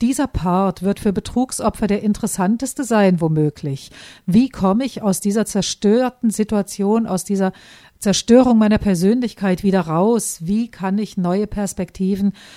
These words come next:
für mein Leben gewinnen, für die Zukunft, trotz allem? Und deswegen war ich da sehr offen.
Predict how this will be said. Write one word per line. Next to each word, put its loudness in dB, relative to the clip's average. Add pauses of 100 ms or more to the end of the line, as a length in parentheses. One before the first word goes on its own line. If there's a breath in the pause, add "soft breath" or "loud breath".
(140 loud breath)
für 2
mein 4
Leben 2
gewinnen, 2
für 0
die -2
Zukunft, -4
trotz -6
allem? -4 (480 loud breath)
Und 2
deswegen 0
war 2
ich -4
da 0
sehr 0
offen. -4